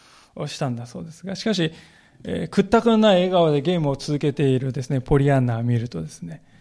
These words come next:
人々はそのゲームが実際に力を持っているということに気づいて、彼らもまた少しずつ、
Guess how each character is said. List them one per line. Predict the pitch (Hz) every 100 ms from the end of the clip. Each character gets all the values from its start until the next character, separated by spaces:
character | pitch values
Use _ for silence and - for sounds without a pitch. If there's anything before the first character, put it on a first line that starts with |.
| _ -
人 | - 160
々 | 127 - 170
は | 175 202
そ | -
の | 196 165
ゲ | 170 196
ー |
ム | 160
が | 131 127
実 | 120 180 190 - - -
際 | 254 254
に | 254
力 | 254 - 233 -
を | 170
持 | 160
っ | 160
て | - 151
い | 139
る | 151
と | 156
い | 139
う |
こ | 135 202
と | 196
に | 139
気 | - 156
づ | -
い | 143
て、 | 123 - 220 180 147 _ _ _ _ _
彼 | - 254 247
ら | 208
も | 160
ま | 131 131
た | 139 - _ _ _
少 | _ - - 170
し | 160 160
ず | 165 165
つ、 | 220 247